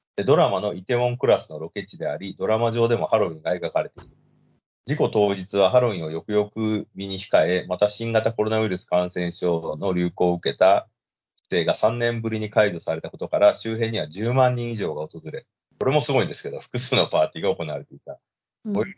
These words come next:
Speaker 1: のソウル交通公社六号線イテウォン駅では、事故当日に下車した客が八万人を超え、前年の二点六倍、コロナ流行以前、以前の二千十七年から十九年に比べても約二万人多い状態だった。で、韓国の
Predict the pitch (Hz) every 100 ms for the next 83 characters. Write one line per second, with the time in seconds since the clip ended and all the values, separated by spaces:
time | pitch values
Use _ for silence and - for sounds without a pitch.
0 | - 131 113 - 123 120 117 117 117 120
1 | 117 117 113 101 95 110 113 110 107 95
2 | 90 - 113 104 87 - 78 80 127 147
3 | - 95 92 90 - 85 82 104 95 -
4 | 73 73 - 82 - - 107 107 107 101
5 | 95 95 95 113 - _ _ _ _ -
6 | 104 107 104 104 101 110 101 85 80 -
7 | 82 85 85 - _ - 104 82 80 -
8 | 92 92 - 95 98 95 82 76 - 92
9 | 92 80 92 127 - 90 - 107 90 95
10 | 98 95 87 82 78 90 90 101 95 85
11 | 82 90 85 85 80 90 101 82 87 110
12 | 123 123 120 120 101 85 78 - 71 67
13 | - _ - _ _ _ _ _ _ -
14 | 107 92 - 214 180 98 82 80